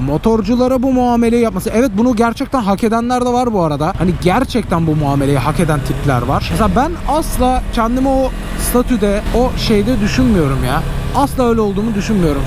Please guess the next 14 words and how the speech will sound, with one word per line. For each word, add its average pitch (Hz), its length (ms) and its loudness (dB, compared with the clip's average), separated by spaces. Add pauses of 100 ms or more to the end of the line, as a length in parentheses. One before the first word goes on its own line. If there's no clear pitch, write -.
şahsen. 131 320 -2 (220)
Ya 254 160 2
evet, 339 220 0
benim 311 240 -2
de 311 60 2
ufak 294 300 -2
tefek 285 300 -2
orospuluklarım 269 760 0
var, 311 140 0
yalan 208 320 -2
yok. 262 220 -2 (260)
Hani 160 140 0
yok 240 240 0
değil. 254 200 2